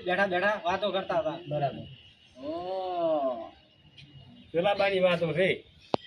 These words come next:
Speaker 3: ખરું તો સેલો બા આટલે લોબાઈ છે એમ ભાઈ એમ ફાઇટ પાડવા હારું. હવે રંગ આવશે. બોલો, બોલો, આગળ શું કહેતા
Speaker 1: એટલે
Speaker 3: હતા?
Speaker 1: છેલ્લો બા સવારમાં આયા હતા, એટલે મને અહીંયાની આવી વાત કરી હતી કે તમારો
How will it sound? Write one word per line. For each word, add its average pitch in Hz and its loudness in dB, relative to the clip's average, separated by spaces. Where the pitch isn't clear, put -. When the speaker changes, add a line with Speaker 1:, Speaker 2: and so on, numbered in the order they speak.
Speaker 3:
ખરું 147 0
તો 147 2
સેલો 151 4
બા 160 6
આટલે 180 4
લોબાઈ 175 6
છે 151 4
એમ 220 6
ભાઈ 156 4
એમ 160 4
ફાઇટ 147 2
પાડવા 143 6
હારું. 117 -2
હવે 139 4
રંગ 147 4
આવશે. 120 -2
બોલો, 233 8
બોલો, 240 10
આગળ 214 4
શું 240 -2
કહેતા 240 4
Speaker 1:
એટલે 240 6
Speaker 3:
હતા? - 2
Speaker 1:
છેલ્લો 214 4
બા 220 2
સવારમાં 226 4
આયા 277 4
હતા, 262 2
એટલે 214 -4
મને 214 2
અહીંયાની 226 2
આવી 185 4
વાત 214 2
કરી 214 2
હતી 160 -6
કે 208 4
તમારો 214 4